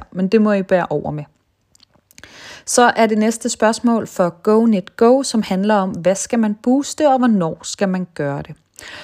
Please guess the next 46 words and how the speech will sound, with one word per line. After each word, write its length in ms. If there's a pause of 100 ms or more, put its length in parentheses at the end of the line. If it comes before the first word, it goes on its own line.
(100)
Og 160
det 320
er 80
jeg 280
også 380
rigtig 280
glad 220
for, 160
fordi 380
som 220
jeg 80
nævnte 300
før, 240
så 140
er 40
det 100
et 80
spørgsmål, 480
jeg 220
virkelig 340 (100)
ofte 320
får, 420
både 200
i 40
min 200
indbakke, 560
men 320
også 380 (340)
på 100
folk, 300
der 60
skriver 420
under 300 (100)
opslag, 640
eller 200
folk, 340
jeg 120
har 100
i 60
forløb. 440 (520)
Og 100
det 80
er 40
et 80
godt 180
spørgsmål. 500